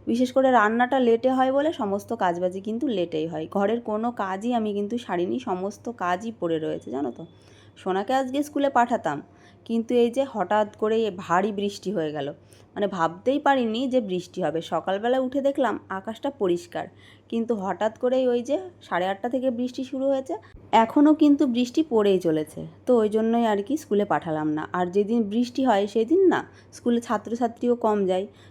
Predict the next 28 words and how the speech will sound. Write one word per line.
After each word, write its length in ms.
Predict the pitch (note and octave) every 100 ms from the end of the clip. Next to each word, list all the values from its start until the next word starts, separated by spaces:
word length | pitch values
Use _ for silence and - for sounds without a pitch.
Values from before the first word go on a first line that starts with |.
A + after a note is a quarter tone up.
| - -
তো 120 | A3
সোনা 260 | A3+ G#3+
বলে, 220 | G#3 G#3+ A3
"মা, 240 | C4 G3
যেদিন 380 | F#3+ G3 A3 G3+
বৃষ্টি 340 | G3+ G#3 B3+
হয় 100 | A#3
সেই 160 | A#3 G3+
দিন 160 | A3
না 140 | A#3+ A#3
কেউ 220 | A#3 A3+
যেতেই 400 | G#3 G3 G#3+ G#3+
চায় 200 | G#3+ G3
না, 200 | F#3+ G3 - - -
ক্লাসে 320 | - G#3+ G#3+ A3
দু 160 | G3
চারজন 440 | G3 G3+ F#3 G3 G3+
থাকে।" 400 | F#3+ F3 F3 -
তো 80 | A3+
ভাবলাম 360 | A#3 G3+ G#3 G#3
পাঠিয়ে 420 | E3+ E3+ G3+ F#3+
বা 120 | G3
কী 140 | G3 F3
করবো, 300 | F3+ E3+ F#3
ক্লাস 380 | G3 F3+ F#3
হবে 140 | F3 E3+
না 120 | E3+
বেকার। 340 | D#3+ D#3+ D#3+